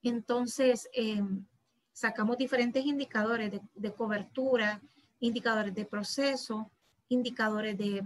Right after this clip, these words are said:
de, sobre todo de ese tipo, indicadores de, de, de, de proceso, y podemos sacar en este caso, pues, las primeras causas de consulta.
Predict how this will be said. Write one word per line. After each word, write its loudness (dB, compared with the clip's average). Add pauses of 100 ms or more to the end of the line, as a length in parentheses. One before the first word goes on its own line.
de, -6 (580)
sobre 2
todo 2 (180)
de 0
ese 0
tipo, -2
indicadores 2
de, -2
de, -2 (840)
de, -2 (200)
de -4
proceso, 0 (460)
y 0
podemos 0
sacar 2
en 2
este -2
caso, -2
pues, 2
las -2
primeras 0
causas -4
de -6
consulta. -6